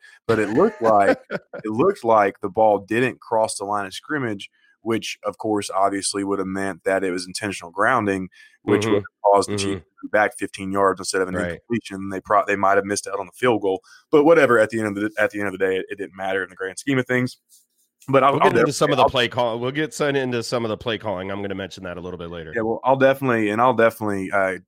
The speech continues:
Speaker 1: definitely take a look and, you know, see if, you know, I see anything in terms of, uh, him throwing the ball in questionable non-calls.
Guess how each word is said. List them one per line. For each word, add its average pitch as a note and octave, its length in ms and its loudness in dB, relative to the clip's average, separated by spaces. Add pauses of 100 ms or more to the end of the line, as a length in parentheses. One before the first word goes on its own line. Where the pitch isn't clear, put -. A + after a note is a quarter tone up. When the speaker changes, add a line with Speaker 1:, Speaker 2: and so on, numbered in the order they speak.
(120)
Speaker 1:
definitely G2+ 340 -2
take G2+ 200 -2
a G2 60 -8
look G2 300 -2
and, F#2 180 -10
you F#2 100 -10
know, F#2 100 -10
see F#2 260 -6
if, - 220 -12 (240)
you G2 100 -10
know, F2 120 -2
I F2+ 80 -2
see F#2 240 -4
anything F2+ 380 -8
in F2+ 100 -10
terms F2 320 -4
of, F2 180 -2
uh, F2+ 280 0 (640)
him A#2+ 200 2
throwing G#2+ 260 2
the G2 60 2
ball F#2+ 200 4
in F2+ 60 -2
questionable F#2 480 0
non-calls. F2+ 640 0